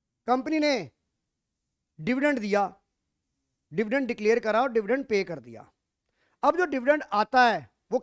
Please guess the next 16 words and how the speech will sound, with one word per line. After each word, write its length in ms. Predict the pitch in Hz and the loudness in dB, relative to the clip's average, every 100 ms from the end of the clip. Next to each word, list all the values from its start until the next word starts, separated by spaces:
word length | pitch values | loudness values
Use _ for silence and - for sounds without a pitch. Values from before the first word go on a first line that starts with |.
| - | -2
कैश 300 | 208 220 214 | -4 -4 -6
में 100 | 254 | -4
नहीं 200 | 202 180 | -4 -4
आता। 240 | 151 - 131 | -6 -12 -12
पुराने 360 | 190 208 240 | -6 -4 -2
ज़माने 300 | 247 240 233 | -2 -2 -2
में 120 | 240 247 | -4 -2
क्या 140 | 220 | -2
होता 240 | 190 175 165 | -2 -4 -4
था 200 | 180 262 - _ _ _ _ _ _ _ | -2 -2 -4 _ _ _ _ _ _ _
कि 100 | 247 285 | -4 0
आपको 320 | 214 214 269 | 0 2 -2
फिजिकल 380 | 202 196 254 262 | -2 -2 2 2
फॉर्म 220 | 202 247 | 0 -2
में, 100 | 262 | 0
आपको 480 | 240 226 254 226 151 | -2 0 4 2 2